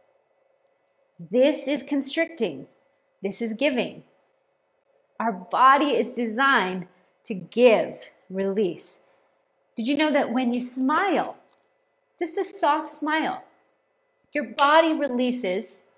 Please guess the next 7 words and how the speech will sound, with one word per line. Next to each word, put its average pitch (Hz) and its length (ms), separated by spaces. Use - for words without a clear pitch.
neurochemicals 269 1120
that 254 220
say, 240 420
that 254 160
elevate 285 400
your 262 100
mood? 240 340